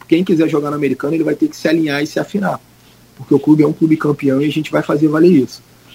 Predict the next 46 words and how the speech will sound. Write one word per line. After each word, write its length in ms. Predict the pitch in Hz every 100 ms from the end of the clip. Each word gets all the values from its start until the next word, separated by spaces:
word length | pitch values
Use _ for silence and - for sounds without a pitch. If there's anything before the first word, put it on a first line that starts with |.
| -
Então, 140 | 175
a 20 |
gente 200 | 190 220
tem 100 | -
tudo 180 | 240 240
pra 180 | 233 233
subir 260 | - 196 202
agora 340 | 175 175 185
na 80 | 160
próxima 340 | 160 151 -
temporada. 600 | - 147 151 131 147 165 - _ - _ -
Eu 100 | 160
não 80 | 160
acho 240 | 165 -
dificuldade 560 | 151 - 160 147 151 156
nenhuma, 460 | 175 170 180 165 131
lógico, 540 | 135 156 165 - -
pé 160 | - 143
no 80 | 139
chão, 300 | - 156 139
muito 240 | 139 151
trabalho. 520 | 151 135 135 151 139 135 - _ -
A 20 |
gente 140 | 127 135
vai 100 | 147
fazer 280 | 147 143 156
tudo 240 | 202 202
diferente 640 | 185 196 185 160 170 - - _ _ _ -
do 160 | 143
que 140 | 143 160
a 100 | 151
dois 280 | 143 151
sempre 240 | 151 151 -
faz, 400 | 131 143 180 -
que 140 | 156
é 120 | 139 123 _ _ _ -
contratar 640 | 156 156 156 147 147 151
em 140 | 156
cima 380 | 151 - 196 196
da 80 | 165
competição. 640 | 156 147 147 - 135 147
A 40 | 156
gente 140 | 143
vai 100 | 143
contratar 540 | - 147 147 139 151 143
antes, 400 | 147 165 -